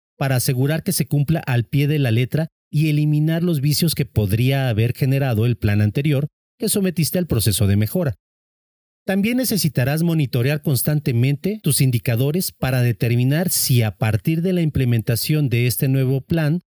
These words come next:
surgen nuevos retos o problemáticas. Recuerda que no hay soluciones perfectas y que no te darás cuenta que algo va mal si no puedes medirlo. A estos cuatro pasos,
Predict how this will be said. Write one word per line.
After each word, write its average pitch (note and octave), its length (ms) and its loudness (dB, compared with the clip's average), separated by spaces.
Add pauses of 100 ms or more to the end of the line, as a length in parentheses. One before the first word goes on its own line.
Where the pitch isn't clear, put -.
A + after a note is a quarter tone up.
(320)
surgen E3+ 500 0
nuevos C#3+ 280 2
retos A#2+ 460 -2 (200)
o - 100 0
problemáticas. G2+ 920 0 (640)
Recuerda G#3 480 0
que F3 160 -2
no D#3+ 100 2
hay F3+ 80 0
soluciones D#3 560 0
perfectas - 800 -2
y D#3+ 100 0
que D3+ 200 -2
no F3 240 0
te A3 180 -4
darás C#3+ 400 0
cuenta D#3 460 -2
que A2 420 0
algo D3+ 400 0
va B2+ 140 0
mal C#3 340 0 (400)
si - 240 -2
no D3+ 180 2
puedes C3+ 340 0
medirlo. F2+ 460 2 (760)
A F#3+ 120 0
estos C4 280 -2
cuatro G#3+ 280 -2
pasos, C#3+ 480 -2